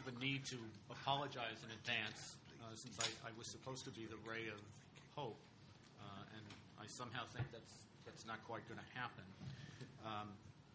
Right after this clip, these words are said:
and th-, the setting I, I wanna hark back to is a debate that I, uh, managed to get myself in, uh, late last spring, um,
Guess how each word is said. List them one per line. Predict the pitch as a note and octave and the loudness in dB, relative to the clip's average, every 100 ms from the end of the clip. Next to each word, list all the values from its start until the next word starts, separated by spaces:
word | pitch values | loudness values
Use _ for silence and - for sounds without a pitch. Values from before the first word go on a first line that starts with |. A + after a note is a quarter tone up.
| - - C#3+ - - - | -12 -8 -4 -2 -2 0
and | B2+ B2 C3 - - - C3 | 2 2 2 -4 -10 -8 -6
th-, | - C#3 | -4 2
the | C#3+ | 6
setting | - G#3 G#3 D#3 C#3 | 8 12 12 12 10
I, | C3+ A#2 C#3+ | 6 6 4
I | |
wanna | D3 D3 C#3 B2+ B2 - - - - - - | 4 4 4 2 0 -6 -12 -14 -14 -14 -6
hark | - D3 C#3 | 4 6 8
back | C#3+ C#3+ C#3+ | 12 12 12
to | D#3+ C3 | 6 4
is | B2+ | 4
a | C3 A#2+ - | 2 0 0
debate | B2 G#2 D3 C#3+ C#3 | 0 8 10 10 6
that | B2 | 6
I, | A#2 A2+ A#2 - - - - - - A#2 | 8 8 4 -6 -12 -12 -12 -12 -6 -2
uh, | A2+ A#2 | 0 4
managed | B2 B2 - | 4 4 2
to | A2+ | 2
get | A#2+ A#2+ | 2 4
myself | A#2 - A#2+ A2+ - - - - | 2 4 2 2 -4 -8 -8 4
in, | B2 A#2 A#2 | 6 6 2
uh, | A2+ A2 G#2+ G#2 - - - - - - - - - - - - | 2 2 2 -4 -12 -14 -10 -2 0 -2 -6 -14 -16 -16 -16 -6
late | A#2+ C3+ C3+ | 2 4 4
last | B2+ A#2 A#2 - - - - | 6 6 6 0 -8 -12 -6
spring, | - D3+ D#3 A#2+ G2 - - - - - - A2+ | -2 6 8 8 6 -8 -12 -12 -14 -14 -8 0
um, | A2+ A2 A2 | 2 2 0